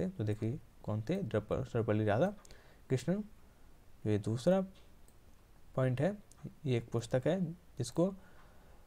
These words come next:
वेंकैया नायडू जी ने लिखा है, लिसनिंग, लर्निंग एंड लीडिंग, लिसनिंग, लर्निंग एंड लीडिंग नाम से पुस्तक है।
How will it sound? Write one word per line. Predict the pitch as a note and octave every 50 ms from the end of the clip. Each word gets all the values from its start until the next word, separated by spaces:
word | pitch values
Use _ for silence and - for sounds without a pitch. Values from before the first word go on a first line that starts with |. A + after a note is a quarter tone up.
| - -
वेंकैया | B2 B2 B2 B2+ C3 B2+ C3 B2
नायडू | A#2+ A2+ A2+
जी | G#2+ A#2 C#3
ने | E3+ G#3+ G#3+ D#3+
लिखा | A#2 A2 G#2+ A2+ G2+ F#2
है, | F2 - - B2+ - - - - - - - - - - - -
लिसनिंग, | C3 C3 - - D3+ D3 D3+ D#3+ D#3+ - - - - - - - - - B2+ A#2 - - - -
लर्निंग | C3 B2+ A#2+ B2+ B2+ B2+
एंड | D3+ F#3+ A3+ A3 - - -
लीडिंग, | A2+ A#2 A2+ G#2+ G2 F#2+ E2+ E2 - - - - - - - - -
लिसनिंग, | A2 A2 A2 - C#3+ C3+ A#2+
लर्निंग | A2+ A2 A2 A2+
एंड | D3 F#3+ G#3
लीडिंग | C#3+ A2 G#2+ G#2+ A2+ C3 - - - - B2+
नाम | A2 G#2
से | A2 - E3+
पुस्तक | - - A#2+ - - - - -
है। | C#3 E3+ G#3 G3 - - -